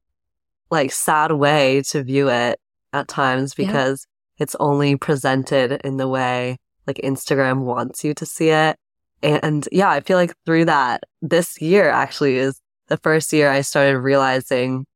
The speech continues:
Speaker 1: like, the powerful magic that a photo book holds, because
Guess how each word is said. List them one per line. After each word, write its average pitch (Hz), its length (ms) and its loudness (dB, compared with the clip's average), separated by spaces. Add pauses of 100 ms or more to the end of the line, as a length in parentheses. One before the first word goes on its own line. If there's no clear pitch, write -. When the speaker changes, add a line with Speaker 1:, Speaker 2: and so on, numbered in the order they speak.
(120)
Speaker 1:
like, 139 340 -2
the 127 440 0 (840)
powerful 139 840 0 (520)
magic 151 680 -2
that 143 200 0
a 139 60 -4
photo 135 420 0
book - 240 -8
holds, 127 400 -2
because 131 420 -6